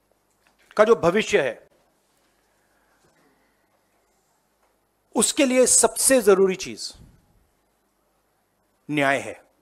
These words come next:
अगर इस देश में, इस देश की जनता को, इस देश के युवाओं को न्याय ना मिले,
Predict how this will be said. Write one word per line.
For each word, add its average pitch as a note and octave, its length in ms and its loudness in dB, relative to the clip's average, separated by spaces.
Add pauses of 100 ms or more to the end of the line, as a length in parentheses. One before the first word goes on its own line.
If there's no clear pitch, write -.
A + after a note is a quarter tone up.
(1300)
अगर B3 200 4
इस A#3+ 120 0
देश G#3+ 380 2
में, G#3 160 0
इस F#3 100 0
देश F#3+ 220 0
की G#3 120 -8
जनता E3 340 0
को, F#3 220 -2
इस D#3+ 100 -6
देश D#3 220 -8
के F#3 120 -10
युवाओं D3 360 -4
को F3 380 -10 (1080)
न्याय E3 300 0
ना C#3+ 180 0
मिले, A#2+ 280 -8